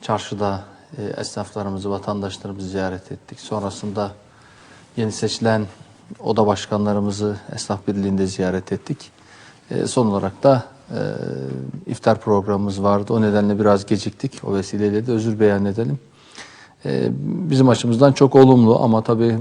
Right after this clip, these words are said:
vatandaşımıza bakınca, e, son üç beş ayda yaşanan ekonomik sıkıntının her noktada vatandaşa yansıdığını görüyoruz.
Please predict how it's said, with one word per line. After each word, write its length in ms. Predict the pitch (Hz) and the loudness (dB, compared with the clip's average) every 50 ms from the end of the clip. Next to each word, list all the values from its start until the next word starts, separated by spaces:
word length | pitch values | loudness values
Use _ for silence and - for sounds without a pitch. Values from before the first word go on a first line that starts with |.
| - | -2
vatandaşımıza 680 | - 107 - 117 113 113 113 107 - 123 113 113 120 113 | -4 -2 0 0 2 2 0 0 -2 -2 0 2 2 2
bakınca, 500 | 107 107 104 - 110 104 101 107 110 113 113 - - - _ _ _ _ _ _ _ _ _ - - - _ _ _ - | 2 2 0 0 -2 0 2 2 0 0 -2 -6 -12 -20 _ _ _ _ _ _ _ _ _ -20 -20 -20 _ _ _ -8
e, 240 | 65 - 71 71 | -8 -6 -6 -6
son 340 | - - - - 117 117 117 | -8 -2 2 4 4 4 4
üç 220 | 117 113 - - - | 2 -2 -4 -4 -2
beş 140 | 113 110 | 0 2
ayda 220 | 120 113 110 107 113 | 4 4 4 6 4
yaşanan 360 | 110 107 - - 113 110 107 | 4 4 2 0 -2 0 -2
ekonomik 420 | 107 - - 113 110 110 113 110 | -4 -4 -2 -2 0 0 0 -2
sıkıntının 720 | - - - - - - - - - 117 104 110 104 110 110 | -4 -8 -12 -14 -16 -18 -14 -8 -6 -4 -2 -2 0 0 0
her 280 | 110 113 113 113 110 104 | 2 2 2 2 2 2
noktada 380 | 101 98 - - - - 107 | 0 -4 -6 -8 -4 -2 0
vatandaşa 500 | 107 104 - - 104 101 101 98 - - | 0 0 0 -2 -2 -2 -4 -4 -4 -4
yansıdığını 540 | - 120 107 101 - - - - - 117 123 | -2 -2 -2 -4 -6 -10 -14 -10 -6 -6 -4
görüyoruz. 580 | 127 123 107 101 101 95 87 - - - - | -2 -2 -2 -2 -2 -4 -6 -8 -10 -14 -16